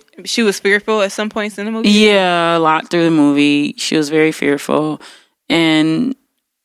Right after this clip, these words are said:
Speaker 2: I feel that they created a Harriet that was palatable for white folks. I feel like this was a very watered down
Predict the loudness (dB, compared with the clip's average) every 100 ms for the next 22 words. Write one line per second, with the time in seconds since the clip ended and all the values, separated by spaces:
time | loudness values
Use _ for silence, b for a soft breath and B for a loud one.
0 | _ -4 -4 0 2 4 4 2 0 2
1 | 2 2 0 0 2 2 0 -2 -4 _
2 | _ _ _ _ _ _ -2 -2 -4 -2
3 | 0 2 2 2 0 -2 -4 -6 -2 -2
4 | 0 -2 -4 -6 -2 -2 -2 -8 -6 -8
5 | -8 -14 -16 _ _ _ _ _ _ -8
6 | -4 0 0 0 0 0 0 -2 0 2
7 | 2 2 2 0 0 -2 -2 0 0 0
8 | -2 -6